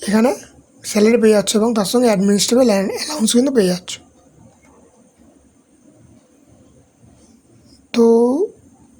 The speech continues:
দেখতে পাচ্ছ নোটিফিকেশন থেকে প্রকাশ হচ্ছে Government of India, Ministry of Communication, Department of পোস্টের তরফ থেকে, মেন মোটর সার্ভিস বেঙ্গালুরুতে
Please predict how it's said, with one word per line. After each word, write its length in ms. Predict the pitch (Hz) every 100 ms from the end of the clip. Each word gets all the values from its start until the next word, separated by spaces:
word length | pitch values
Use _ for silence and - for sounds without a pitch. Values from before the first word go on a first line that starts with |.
| _ 240
দেখতে 160 | 240 240
পাচ্ছ 140 | 302 311 254
নোটিফিকেশন 360 | 247 254 262 277
থেকে 100 | 269 247
প্রকাশ 160 | 247 254
হচ্ছে 140 | 240
Government 240 | 214 220 240
of 60 | 220 226
India, 160 | 247 226
Ministry 280 | 214 226 - 240
of 60 | 240
Communication, 480 | 214 220 220 220 240 214
Department 320 | 214 214 220
of 40 | 190
পোস্টের 260 | 214 - 233
তরফ 160 | 226 226 -
থেকে, 160 | 247 - - - _ - _ - - - - - -
মেন 140 | 220 240
মোটর 180 | 240 240 220
সার্ভিস 220 | 226 262 208
বেঙ্গালুরুতে 480 | 208 208 208 208